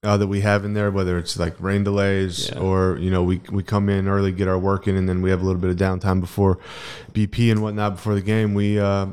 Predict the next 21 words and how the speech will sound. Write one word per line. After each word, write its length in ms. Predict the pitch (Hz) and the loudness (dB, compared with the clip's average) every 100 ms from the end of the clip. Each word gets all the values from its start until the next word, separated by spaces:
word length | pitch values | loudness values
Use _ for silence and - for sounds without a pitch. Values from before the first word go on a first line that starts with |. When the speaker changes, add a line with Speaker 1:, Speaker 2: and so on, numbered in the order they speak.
| 92 | -2
Speaker 1:
you 100 | 107 | 0
know, 80 | |
we'll 80 | 107 | 0
sit 160 | 110 117 | 0 -2
around, 220 | 110 110 | 0 0
play 160 | 107 110 | 0 -2
some 180 | 117 | -2
cards, 680 | 110 101 98 101 98 - - - | -2 0 2 0 -2 -8 -10 -8
uh, 140 | - 95 | 2 2
just 180 | 101 - | 2 0
keep 160 | 143 | 2
it 60 | 104 | 2
loose. 480 | 98 90 - - - | 2 2 0 -6 -6
Speaker 2:
Yeah. 240 | 107 101 98 | 0 2 2
Speaker 1:
You, 100 | 98 | -2
you 260 | 104 110 | -2 -2
gotta 240 | 107 110 104 | 0 0 0
keep 220 | - 98 | 0 -2
the 80 | 92 | 0
clubhouse 480 | - 98 95 92 | -2 2 2 0
loose. 420 | 95 95 95 - | 0 2 2 -2